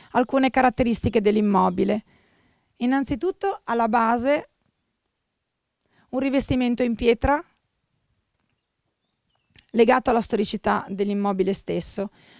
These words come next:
Tutto l'immobile, comunque, vorrei farvi notare, è stato recentemente ristrutturato cinque o sei anni fa,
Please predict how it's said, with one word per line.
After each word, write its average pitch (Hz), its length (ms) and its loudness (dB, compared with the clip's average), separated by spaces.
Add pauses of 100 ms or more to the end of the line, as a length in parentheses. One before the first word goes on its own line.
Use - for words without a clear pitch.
(240)
Tutto 339 240 0
l'immobile, 226 600 0
comunque, 226 420 -4
vorrei 220 160 -2
farvi 220 260 -2
notare, 220 420 -2
è 233 40 -4
stato 220 480 -2
recentemente 233 680 -2
ristrutturato 202 720 -4
cinque 208 360 -6
o - 20 -8
sei 190 160 -6
anni 196 160 -6
fa, 196 260 -6